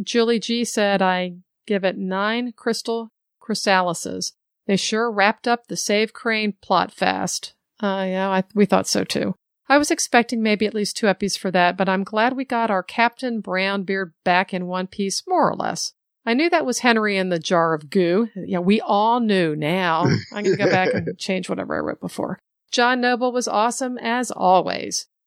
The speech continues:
Speaker 1: Now that he's joined Team Malcolm, I hope that means he'll be back for more if we get a fifth season. I kind of have a love-hate relationship with Malcolm right now.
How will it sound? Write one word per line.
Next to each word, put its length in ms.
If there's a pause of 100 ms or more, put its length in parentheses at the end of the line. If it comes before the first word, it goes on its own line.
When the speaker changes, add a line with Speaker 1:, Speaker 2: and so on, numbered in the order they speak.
(140)
Speaker 1:
Now 200
that 100
he's 220
joined 360
Team 320
Malcolm, 460
I 140
hope 320
that 180
means 400
he'll 140
be 160
back 400
for 180
more 340
if 140
we 80
get 180
a 60
fifth 340
season. 560 (320)
I 60
kind 260
of 100
have 180
a 40
love-hate 760
relationship 680
with 140
Malcolm 400
right 200
now. 420